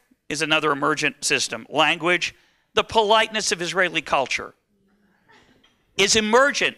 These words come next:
Nobody's in charge of it. I actually went to a meeting in my hou-, in my neighborhood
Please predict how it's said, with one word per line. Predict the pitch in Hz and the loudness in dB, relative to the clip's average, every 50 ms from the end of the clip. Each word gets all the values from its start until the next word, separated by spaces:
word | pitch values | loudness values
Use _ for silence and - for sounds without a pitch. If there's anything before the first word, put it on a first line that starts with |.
| _ | _
Nobody's | - 180 226 247 254 294 269 269 240 262 | -2 2 2 2 4 4 2 2 2 0
in | 247 233 | 0 2
charge | - - 247 226 220 208 - | 2 2 2 2 2 0 0
of | 175 131 | -2 -2
it. | 131 - - _ - | -2 -4 -6 _ 0
I | 180 196 190 - | 0 2 4 4
actually | 220 247 - - 269 247 | 2 2 2 2 0 0
went | 220 240 240 233 | 2 2 0 0
to | - 233 | 0 -2
a | 226 214 | -2 0
meeting | 214 233 254 262 - 185 170 175 - | 0 0 0 2 2 2 0 0 -2
in | - 190 226 | -2 -2 0
my | 240 226 214 214 | 2 2 2 2
hou-, | 202 202 185 175 - 196 | 2 0 0 0 0 -2
in | 220 220 | 0 2
my | 220 220 208 202 | 2 2 2 2
neighborhood | 196 196 202 196 185 185 175 165 147 156 175 - | 2 0 0 2 2 2 4 4 4 2 0 -4